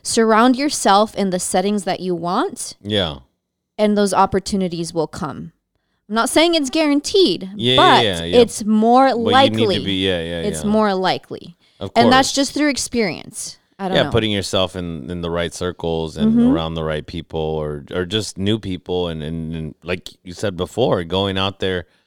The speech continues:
Speaker 2: talking to shop owners, talking to
Speaker 1: Mm.
Speaker 2: just people in general. I mean, when I was doing stand-up comedy, one of my first actual shows that I did, like, that I was on a lineup and everything at a,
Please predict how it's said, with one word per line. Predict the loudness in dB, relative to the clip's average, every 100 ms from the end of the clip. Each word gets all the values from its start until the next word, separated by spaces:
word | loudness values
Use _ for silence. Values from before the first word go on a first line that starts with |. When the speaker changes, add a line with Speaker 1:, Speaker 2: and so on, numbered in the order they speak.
| _ _ _ -2
Speaker 2:
talking | 0 2
to | -2
shop | 0 2 2 2
owners, | 0 0 -4 -6
talking | -6 -4 0
to | 2 2
Speaker 1:
Mm. |
Speaker 2:
just | -2 -8
people | -8 -8 -6 -8
in | -4
general. | -4 -2 -2 -4
I | -2
mean, | -2 -2 -4 -10 _ _ _ _
when | -6 0
I | 2
was | 2 2
doing | 2 2 0
stand-up | -2 0 0 -2 -4
comedy, | -2 0 0 -2 -4
one | -2 -2 0
of |
my | -2
first | -4 0 0 -2 -8 -8
actual | -4 -4 -4 -4 -4
shows | -6 -4 0 0 0
that | -2
I | -4
did, | -2 -2
like, | 0 -2
that | -2
I | -2
was | -2
on | -4
a | -4
lineup | -4 -4 -2 -4 -4
and |
everything | -6 -6 -6
at | -6
a, | -8